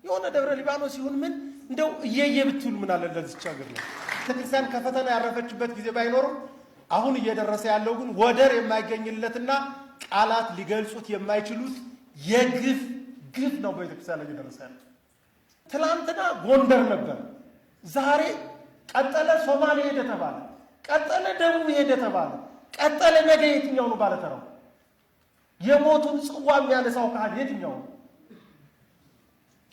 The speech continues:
ስለዚህ በጣም በጣም የመንፈሳዊነት እጦታችን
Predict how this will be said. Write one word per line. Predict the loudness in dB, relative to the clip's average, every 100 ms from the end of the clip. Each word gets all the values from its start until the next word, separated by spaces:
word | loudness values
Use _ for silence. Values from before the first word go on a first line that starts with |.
| _ _ _ _ _ _ _ -6
ስለዚህ | 0 0 0 -4 -6 2
በጣም | 4 4 4 4 4 2 -6 -2
በጣም | 2 2 4 4 4 2 -6 -14 -10
የመንፈሳዊነት | -2 0 0 -2 -2 -2 -2 -4 -6
እጦታችን | -8 -8 -8 -10 -14